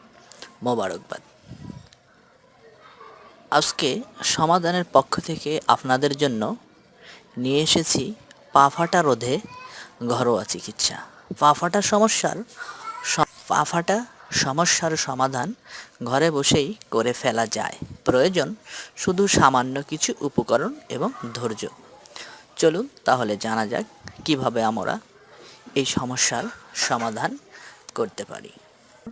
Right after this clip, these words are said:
স্পেশাল ফুড মাস্ক।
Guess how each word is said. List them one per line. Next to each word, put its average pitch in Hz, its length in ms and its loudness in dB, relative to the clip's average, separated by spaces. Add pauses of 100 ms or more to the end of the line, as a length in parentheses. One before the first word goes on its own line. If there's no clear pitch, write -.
(320)
স্পেশাল 190 440 2 (260)
ফুড 139 320 -2 (2000)
মাস্ক। 120 440 2